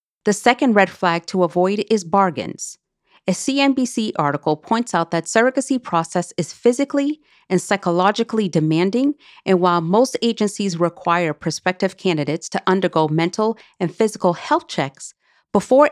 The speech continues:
entering into an arrangement, a lack of regulation leaves scope for the mistreatment of surrogates and egg donors.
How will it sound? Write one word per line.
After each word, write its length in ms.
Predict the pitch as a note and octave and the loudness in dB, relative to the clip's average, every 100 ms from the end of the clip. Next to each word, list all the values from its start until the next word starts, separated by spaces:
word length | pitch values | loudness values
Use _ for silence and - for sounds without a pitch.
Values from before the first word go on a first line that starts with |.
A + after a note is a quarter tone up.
| - | 2
entering 420 | B3 - A3 G#3 G#3 | 0 0 -2 -2 0
into 320 | A3 - G3+ | 0 0 0
an 100 | F#3 | 2
arrangement, 680 | D#3 F#3 G#3 F3+ D#3 C#3 - _ _ - | 0 0 -2 0 0 0 -6 _ _ -2
a 80 | G3 | 0
lack 380 | F#3 A3 B3+ - | 2 4 2 0
of 160 | A3+ | 0
regulation 720 | G#3+ G3 G#3 F3 F3 - F#3+ F3+ | 0 0 0 0 -2 -2 -2 0
leaves 220 | F#3+ - | -2 -4
scope 380 | - - A3 - | -6 -2 -2 -2
for 160 | - | -4
the 140 | G3+ F#3+ | 0 0
mistreatment 800 | F3 - - - B3+ E3+ D3+ - | 0 -4 -6 -4 -4 -2 -2 -2
of 120 | F3 | -4
surrogates 560 | - D#3+ D3 D#3+ D#3+ - | -2 -2 -2 -4 -6 -2
and 160 | F#3+ F#3+ | -2 -2
egg 180 | G#3 E3+ | -4 -4
donors. 540 | B2 - - - - | -6 -8 -16 -18 -18